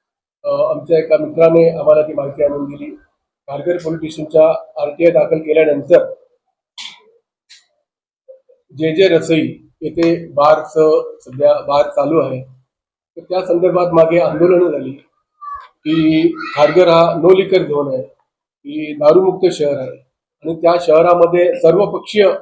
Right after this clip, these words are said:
लोकांनी आंदोलन केलं. त्याच्यामध्ये संघर्ष समिती हा माध्यम अतिशय उत्कृष्ट ठरला.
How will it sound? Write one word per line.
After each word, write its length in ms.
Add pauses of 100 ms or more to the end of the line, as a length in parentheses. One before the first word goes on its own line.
(200)
लोकांनी 300
आंदोलन 360
केलं. 300 (600)
त्याच्यामध्ये 600
संघर्ष 480
समिती 760
हा 80
माध्यम 480 (120)
अतिशय 320
उत्कृष्ट 420
ठरला. 300